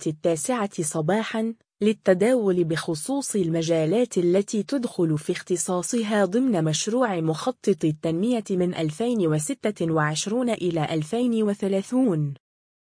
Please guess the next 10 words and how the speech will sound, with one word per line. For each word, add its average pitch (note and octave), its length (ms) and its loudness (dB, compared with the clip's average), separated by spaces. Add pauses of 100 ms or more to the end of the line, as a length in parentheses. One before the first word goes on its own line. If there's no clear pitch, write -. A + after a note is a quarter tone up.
(140)
ومن G3+ 300 6
المنتظر F3+ 800 2
أن F3 120 0
تتناول F#3 640 2
اللجنة G3+ 540 2
المحاور F#3 720 0
المتعلقة E3+ 1000 0
بالسياسات E3 920 -2
الصحية G3+ 840 -2
والاجتماعية E3 1300 0